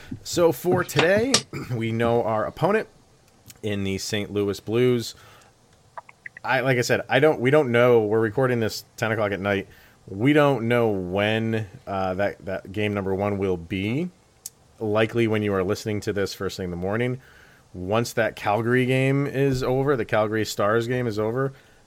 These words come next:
I, we are all assuming that will come out moments later.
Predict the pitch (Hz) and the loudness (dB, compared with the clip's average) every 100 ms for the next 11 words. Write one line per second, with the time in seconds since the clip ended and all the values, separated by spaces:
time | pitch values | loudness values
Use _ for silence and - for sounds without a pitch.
0 | _ _ _ _ _ 101 107 110 107 113 | _ _ _ _ _ 0 0 0 2 4
1 | 110 120 117 - 113 120 123 110 107 120 | 6 6 4 2 2 2 2 2 0 0
2 | 104 107 110 - _ 107 98 101 101 110 | 0 2 2 -2 _ -8 -4 -2 -2 2
3 | 117 120 110 - 95 104 127 156 | 4 2 0 -2 0 0 0 -4